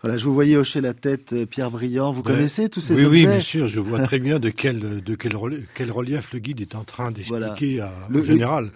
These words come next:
Speaker 1: le, le guide en question, c'est monsieur Mogadam, euh, euh, professeur d'archéologie à l'université de Téhéran.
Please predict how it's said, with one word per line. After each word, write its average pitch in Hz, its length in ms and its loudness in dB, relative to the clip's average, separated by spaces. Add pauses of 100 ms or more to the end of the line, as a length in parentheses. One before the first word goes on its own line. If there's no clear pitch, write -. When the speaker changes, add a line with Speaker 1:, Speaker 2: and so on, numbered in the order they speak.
Speaker 1:
le, 147 140 2
le 143 40 4
guide 156 260 -4
en 147 100 0
question, 160 340 -2
c'est 151 160 -4
monsieur 135 320 -2
Mogadam, 151 680 2
euh, 123 440 -2
euh, 117 40 -2
professeur 151 800 -4
d'archéologie 135 720 -2
à 131 40 0
l'université 127 600 -4
de 113 120 -6
Téhéran. 113 480 -8